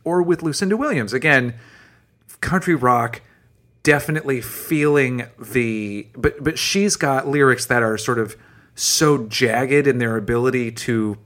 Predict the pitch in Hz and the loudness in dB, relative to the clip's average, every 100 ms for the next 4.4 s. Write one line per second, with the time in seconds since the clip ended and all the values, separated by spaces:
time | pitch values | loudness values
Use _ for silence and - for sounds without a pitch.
0 | _ - 131 117 117 107 - 113 101 113 | _ 0 2 2 0 -2 -2 -2 0 2
1 | 139 127 113 120 113 - - 175 139 - | 2 2 0 -2 -4 -8 0 4 4 2
2 | 131 127 143 143 131 - 135 143 - 123 | -6 -4 -2 0 -2 -2 0 0 2 0
3 | 131 147 160 - 120 107 - 113 110 110 | 0 -2 -2 -2 -4 -4 -4 -6 -2 0
4 | 113 135 160 | 2 0 -2